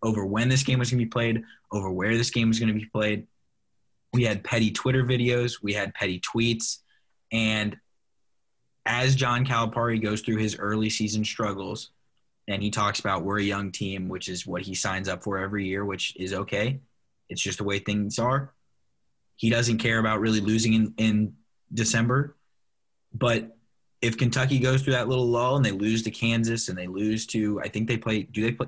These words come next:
they play Richmond, I think, and they could lose to Louisville.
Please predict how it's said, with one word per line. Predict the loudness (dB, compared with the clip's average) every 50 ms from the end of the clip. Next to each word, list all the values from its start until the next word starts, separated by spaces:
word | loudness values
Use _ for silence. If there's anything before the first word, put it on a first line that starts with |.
| -6 -4
they | -2 -2 0
play | 2 2 2 2
Richmond, | 2 2 0 -2 -4 -4 -4
I | -4 -4
think, | -4 -4 -4 -4 -6 -8 -10 _ _ _ _ _ _ _ _ _ _ _ _ _ -2
and | 0 0 2 2 2 0 -2 -4 -6 -8 _ _
they | -2 -2 -2 0
could | 0 0 0
lose | 2 2 2 2 0
to | 0 2
Louisville. | 4 4 4 2 2 -2 -8 -16